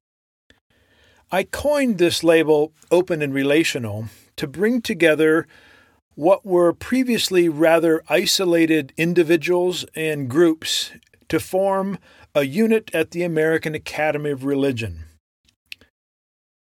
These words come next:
I was joined by my co-chair in that endeavor, whose name is Lynn Lorenzen, and as of the recording of this Oort Short,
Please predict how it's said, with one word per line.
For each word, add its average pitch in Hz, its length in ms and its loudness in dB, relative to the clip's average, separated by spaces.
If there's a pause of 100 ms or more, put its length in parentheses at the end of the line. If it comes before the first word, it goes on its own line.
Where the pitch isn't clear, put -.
I 147 200 4
was 151 280 0
joined 160 540 0
by 147 240 2
my 139 260 -4
co-chair 147 680 -2
in 131 80 -4
that 131 260 -4
endeavor, 131 640 0 (300)
whose 151 200 -2
name 160 220 -4
is 131 160 -6
Lynn 156 260 0
Lorenzen, 135 720 -2 (340)
and 151 340 -2
as 151 420 0
of 139 340 2 (140)
the 127 260 -2
recording 135 580 -2
of 120 200 -6
this 180 300 -2 (380)
Oort 147 200 0
Short, 135 460 0